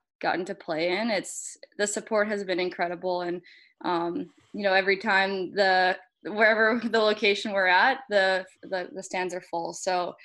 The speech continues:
it shows that there are people that, um, you know, that wanna watch the game, that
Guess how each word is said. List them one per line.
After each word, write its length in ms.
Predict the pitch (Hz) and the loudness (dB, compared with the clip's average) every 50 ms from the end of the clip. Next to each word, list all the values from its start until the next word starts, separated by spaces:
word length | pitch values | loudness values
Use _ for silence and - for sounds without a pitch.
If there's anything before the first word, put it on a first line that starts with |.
| - - - _ _ | -20 -20 -20 _ _
it 120 | - 247 247 | -2 -2 0
shows 260 | - - 254 262 247 | 2 2 2 4 4
that 180 | 277 254 240 | 4 2 2
there 160 | - 220 208 202 | 2 4 4 6
are 180 | 196 196 196 202 | 4 4 2 0
people 340 | 220 202 - - 196 196 | -8 -10 -6 -2 0 2
that, 240 | 190 185 180 175 - - _ _ _ _ _ _ _ _ _ - | 2 4 2 2 0 -4 _ _ _ _ _ _ _ _ _ -10
um, 400 | - 185 165 165 165 160 160 165 _ _ _ _ | -8 -6 -4 -4 -4 -4 -4 -6 _ _ _ _
you 80 | - 190 | -8 -4
know, 100 | 202 185 | -2 0
that 140 | 175 165 170 | 2 2 2
wanna 200 | 190 190 190 196 | 2 0 2 2
watch 200 | 190 185 185 - | 2 2 0 0
the 80 | 190 | -4
game, 240 | 190 185 180 175 185 | -2 -2 -2 -2 -2
that 240 | 185 180 175 175 160 | -2 -4 -4 -4 -8